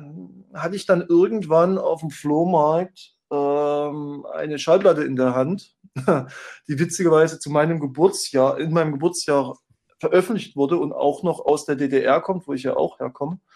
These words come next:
Ähm, diese nennt sich Keks. Also ist auch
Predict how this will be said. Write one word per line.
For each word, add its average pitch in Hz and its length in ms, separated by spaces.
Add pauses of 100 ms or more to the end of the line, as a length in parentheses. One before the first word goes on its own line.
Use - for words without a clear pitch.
(720)
Ähm, 143 640
diese 175 320
nennt 165 280
sich - 240
Keks. - 720 (720)
Also 127 160
ist - 100
auch 139 100